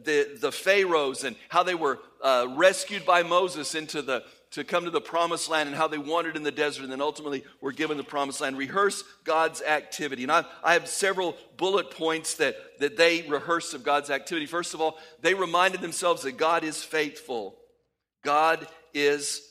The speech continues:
faithful. Even in this one small section that I read there, verse thirty-three, "You are righteous concerning all that has come,"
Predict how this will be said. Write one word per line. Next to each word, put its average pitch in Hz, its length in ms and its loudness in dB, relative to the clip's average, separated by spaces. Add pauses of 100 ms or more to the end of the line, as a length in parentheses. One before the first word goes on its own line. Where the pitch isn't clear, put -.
faithful. 120 840 -6 (1700)
Even 196 280 2
in 180 140 0
this 170 180 -4
one 180 240 2
small 175 380 0
section 170 480 -2
that 151 100 -4
I 147 120 2
read 165 340 2
there, 110 320 0 (360)
verse 160 220 -2
thirty-three, 156 440 -2
"You 202 160 -2
are 143 120 2
righteous 160 680 0
concerning 143 440 -6
all 139 180 0
that 120 100 -10
has 117 160 -8
come," 117 280 -4